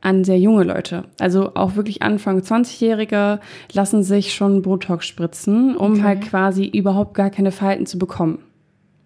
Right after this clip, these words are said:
Speaker 2: Okay, warum sollte man <laughs> sowas machen?
Speaker 1: Also ich hab mit einem, äh, mit einem Arzt gesprochen, der diese Eingriffe macht.
Speaker 2: Ja.
Speaker 1: Und der hat tatsächlich gesagt, dass das ein Vorteil ist, was die sozialen Medien angeht, denn,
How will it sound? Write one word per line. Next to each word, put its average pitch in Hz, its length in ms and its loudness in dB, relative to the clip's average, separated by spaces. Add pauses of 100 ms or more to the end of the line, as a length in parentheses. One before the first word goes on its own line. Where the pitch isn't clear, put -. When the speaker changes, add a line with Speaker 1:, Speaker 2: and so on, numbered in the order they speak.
(840)
Speaker 2:
Okay, 180 520 -4 (640)
warum 175 440 -6
sollte 165 300 -8
man - 80 -12
<laughs> - 20 -6
sowas 180 420 -6
machen? 208 500 -4 (680)
Speaker 1:
Also 208 180 2
ich 240 140 2
hab 254 100 -2
mit 220 180 -4
einem, 202 380 0
äh, 190 240 0
mit 190 120 0
einem - 120 -2
Arzt 180 260 -2
gesprochen, 240 440 0
der 190 140 2
diese 185 220 0
Eingriffe 180 400 0
macht. 185 400 0
Speaker 2:
Ja. 175 260 -2 (360)
Speaker 1:
Und 202 280 0
der 214 180 4
hat 262 120 0
tatsächlich 247 340 0
gesagt, 214 260 0
dass 190 160 -4
das 220 280 -2
ein 185 160 0
Vorteil 202 440 -2
ist, 269 220 -2
was 240 140 -4
die 240 80 -2
sozialen 233 460 0
Medien 240 260 0
angeht, 240 460 -2
denn, 196 460 2